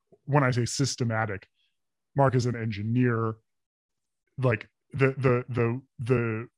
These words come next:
rigor of the language is so important that it actually begins to take on the qualities of, like, formulas rather than sentences sometimes.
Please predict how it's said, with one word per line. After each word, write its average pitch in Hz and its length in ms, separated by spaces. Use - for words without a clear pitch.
rigor 139 600
of 113 160
the 113 80
language 117 440
is 104 140
so 117 220
important 113 480
that 110 120
it 113 100
actually 110 320
begins 110 260
to 110 80
take 117 240
on 110 120
the 107 80
qualities 110 640
of, 104 120
like, 98 220
formulas 135 840
rather 117 320
than 110 160
sentences 139 680
sometimes. 143 680